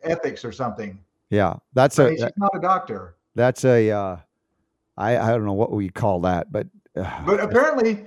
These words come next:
Speaker 1: Whoopi heard that she was a heck of a doctor. It's like,
Speaker 2: Yeah.
Speaker 1: they just make this stuff up and expect us to believe it.
Speaker 2: Mm-hmm. Super Don, can you read that paragraph you just pulled out of that A N H article, if you wouldn't mind? Uh,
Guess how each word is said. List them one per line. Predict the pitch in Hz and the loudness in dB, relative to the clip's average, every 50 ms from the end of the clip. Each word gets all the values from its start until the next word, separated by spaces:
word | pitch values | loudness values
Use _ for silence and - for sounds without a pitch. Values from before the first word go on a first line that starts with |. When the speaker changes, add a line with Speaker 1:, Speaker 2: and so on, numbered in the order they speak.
| - _ _ _ - | -20 _ _ _ 0
Speaker 1:
Whoopi | 196 254 262 262 240 214 202 | 0 0 0 0 -2 -2 -2
heard | 170 180 196 220 214 - | 0 0 0 0 0 0
that | - - - | -4 -6 -8
she | - 202 220 | -8 -6 -4
was | 226 190 139 | -4 -2 -2
a | 131 123 | -4 -4
heck | 127 143 190 233 226 233 | -2 -2 -2 0 0 -2
of | 202 180 | -2 -4
a | 180 | -2
doctor. | 185 190 196 226 214 - 117 110 | -2 -2 -2 -2 -2 -4 -6 -8
It's | 107 110 - | -6 -4 -4
like, | 135 123 - 104 | -4 -4 -4 -4
Speaker 2:
Yeah. | 95 90 85 85 98 - _ - | -6 -6 -8 -10 -12 -10 _ 0
Speaker 1:
they | 226 269 | 0 0
just | 277 269 - | 0 -2 -2
make | 220 202 226 247 - - | 0 2 2 2 0 -4
this | 254 220 - | -8 -8 -4
stuff | - 233 208 202 214 | -2 0 0 0 0
up | 214 208 - 170 | 0 -2 -2 -4
and | 151 | -6
expect | 143 139 - - 175 180 175 175 | -10 -10 -8 -6 -6 -6 -4 -6
us | 147 - | -12 -12
to | - | -10
believe | 131 135 131 131 135 120 - | -8 -6 -4 -4 -6 -6 -8
it. | - _ _ _ _ _ _ _ - | -12 _ _ _ _ _ _ _ -6
Speaker 2:
Mm-hmm. | 101 101 98 98 107 110 120 - - - - - _ _ - | -6 -6 -4 -4 -4 -6 -6 -8 -12 -18 -20 -20 _ _ -8
Super | - - 190 208 185 175 | 2 4 4 4 6 4
Don, | 175 160 151 | 2 2 2
can | - 170 170 | 2 0 2
you | 180 196 202 | 2 2 2
read | 196 196 190 151 | 2 2 4 6
that | 185 175 160 151 - - | 6 6 6 4 2 4
paragraph | 160 156 165 160 143 160 156 147 - | 4 6 6 6 6 6 4 4 4
you | 151 156 | 0 -2
just | 131 135 147 123 - - - | 2 2 2 0 0 -2 -2
pulled | - 139 143 135 | 0 2 4 4
out | 147 143 139 | 4 4 4
of | 131 | 4
that | 131 131 - | 2 2 2
A | 131 131 131 | 2 2 2
N | 127 123 | 2 2
H | 127 131 127 - 131 | 2 0 0 2 2
article, | 123 123 123 117 127 127 | 2 2 2 2 2 2
if | 123 - - | 0 0 -2
you | - - - 117 | -6 -10 -6 -2
wouldn't | 120 131 120 120 120 | 0 0 0 0 -2
mind? | 123 123 123 127 120 107 _ _ _ _ _ _ _ _ _ - | -4 -4 -4 -6 -8 -12 _ _ _ _ _ _ _ _ _ -4
Uh, | 110 107 101 - | -2 -2 -2 -2